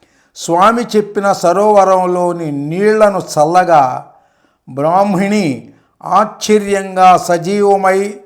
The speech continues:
నిదుర నుండి మేల్కొన్న దాని వలె లేచింది. రాజు శ్రీనివాస ప్రభావమును ఆశ్చర్యపడి స్వామిని అనేక విధముల స్తుతించి పల్లకీలో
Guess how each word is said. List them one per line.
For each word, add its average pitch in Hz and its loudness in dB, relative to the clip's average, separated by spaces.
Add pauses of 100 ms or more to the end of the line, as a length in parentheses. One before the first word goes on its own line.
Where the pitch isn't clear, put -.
(380)
నిదుర 170 2
నుండి 214 0
మేల్కొన్న 202 0
దాని 180 4
వలె 175 2 (580)
లేచింది. 151 -6 (800)
రాజు 160 0 (500)
శ్రీనివాస 208 2
ప్రభావమును 196 4 (1120)
ఆశ్చర్యపడి 170 -2 (500)
స్వామిని 226 4
అనేక 208 2
విధముల 190 0
స్తుతించి 208 -4 (680)
పల్లకీలో 208 2